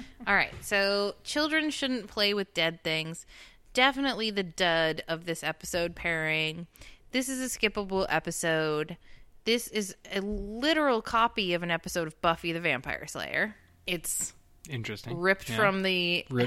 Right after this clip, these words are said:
Speaker 1: headlines
Speaker 2: Joss
Speaker 1: of another
Speaker 2: Whedon headlines.
Speaker 1: W B show that ended up on U P N. Yeah, th-, this is an exact episode of Buffy. Anyway, they're going to see their mom's grave.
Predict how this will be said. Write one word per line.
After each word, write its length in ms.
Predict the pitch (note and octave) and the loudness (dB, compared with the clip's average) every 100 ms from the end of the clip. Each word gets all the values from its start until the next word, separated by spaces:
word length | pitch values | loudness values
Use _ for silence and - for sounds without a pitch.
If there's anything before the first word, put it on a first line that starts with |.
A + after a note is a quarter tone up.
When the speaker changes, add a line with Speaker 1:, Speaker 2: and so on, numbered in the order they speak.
| F#3+ | 4
Speaker 1:
headlines 560 | G3 G3 F3+ F3 F3 F3+ | 4 6 6 6 4 4
Speaker 2:
Joss 220 | E3+ F3 | 4 4
Speaker 1:
of 40 | |
another 280 | F3 F3+ F#3+ | 4 6 6
Speaker 2:
Whedon 140 | F#3 - | 6 6
headlines. 140 | F#3 | 4
Speaker 1:
W 180 | G3+ G#3+ | 4 2
B 220 | D3 F3 | 2 0
show 520 | - - F#3+ F#3+ B3 C#4 - - - - - | 2 2 6 6 4 0 -12 -14 -16 -6 2
that 160 | F#3+ | 4
ended 220 | F3+ F#3 | 4 4
up 140 | F#3+ G3 | 4 6
on 200 | F#3+ F#3 | 4 4
U 120 | F#3+ | 0
P 180 | A#3 A3 | 2 4
N. 300 | D#3 F#3 B3+ - - - - - | 4 0 -6 -14 -20 -20 -20 -20
Yeah, 380 | G#3+ C4+ F4 F#3 | -12 -2 -2 0
th-, 180 | G3 A#3 | -2 -4
this 320 | G#3 G#3 G#3+ | -6 -8 -6
is 0 | |
an 140 | G#3+ G#3 | -2 -2
exact 560 | G3 F#3 G3+ F#3+ - | -4 2 4 4 0
episode 280 | F3 - D#3+ | -6 -4 -6
of 60 | D3 | -4
Buffy. 260 | - - C#3+ | -6 -6 -2
Anyway, 400 | A#3+ F#3 D#3 - - _ - | 0 0 -2 -4 -18 _ -20
they're 260 | G3 G#3 | -2 0
going 400 | G3+ G#3+ B3 D#4 | 0 0 2 0
to 140 | - D#4+ | -2 -6
see 380 | - B3 A3+ G#3+ | -4 -2 0 2
their 180 | F#3+ | 0
mom's 680 | F3+ E3+ E3+ F3+ G#3 A#3 - | 0 0 0 2 2 0 -4
grave. 840 | - E3 C#3+ G2+ - D#3 - - | -12 -6 -4 -4 -8 -14 -14 -18